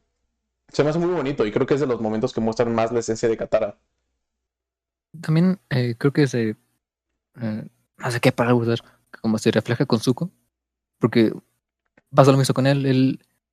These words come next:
Speaker 2: actúa como el demonio azul para librar a Aang.
Speaker 1: Mm,
Speaker 2: No, espera, sí, el demonio.
Speaker 1: sí, sí, sí.
Speaker 2: No, el, el espíritu azul, sí, el espíritu azul.
Speaker 1: Ujú. Es verdad. Oye, es cierto, no lo había pensado. Tienes toda la razón. También, eh,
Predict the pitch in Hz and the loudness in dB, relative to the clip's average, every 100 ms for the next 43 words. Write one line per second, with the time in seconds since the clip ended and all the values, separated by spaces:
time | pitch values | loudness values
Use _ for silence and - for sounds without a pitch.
0 | _ - 123 131 127 120 117 110 117 120 | _ -10 0 4 4 4 2 4 2 2
1 | 120 120 120 110 101 104 104 107 107 - | 0 -2 4 4 4 2 0 -2 -6 -10
2 | _ _ _ _ _ _ _ _ _ _ | _ _ _ _ _ _ _ _ _ _
3 | 135 143 147 143 104 107 117 117 117 139 | -4 -2 -2 -2 -4 -2 -2 0 0 0
4 | 135 127 135 160 147 135 123 - 131 - | 0 2 6 10 10 8 6 4 -4 -4
5 | 110 - 101 - 110 107 113 - 104 107 | -12 -8 -8 -8 -12 -6 -6 -6 -12 -14
6 | _ _ _ - 131 135 135 _ _ _ | _ _ _ -6 -4 -4 -8 _ _ _
7 | _ _ _ _ _ _ _ - 123 123 | _ _ _ _ _ _ _ -4 -2 -2
8 | 113 117 117 - _ - - _ 208 254 | 0 0 -2 -12 _ -20 -20 _ 0 0
9 | - 233 - 185 175 208 202 208 196 139 | -2 -4 0 -2 0 -2 -2 -4 -4 -4
10 | 151 170 147 143 _ _ _ _ _ _ | -6 -8 -10 -16 _ _ _ _ _ _
11 | _ _ _ _ _ - - _ 165 160 | _ _ _ _ _ -20 -20 _ -8 -4
12 | 175 165 120 101 104 120 123 123 131 110 | -2 0 0 -2 -2 0 0 0 -2 -2
13 | 139 139 113 120 | -2 0 -2 -6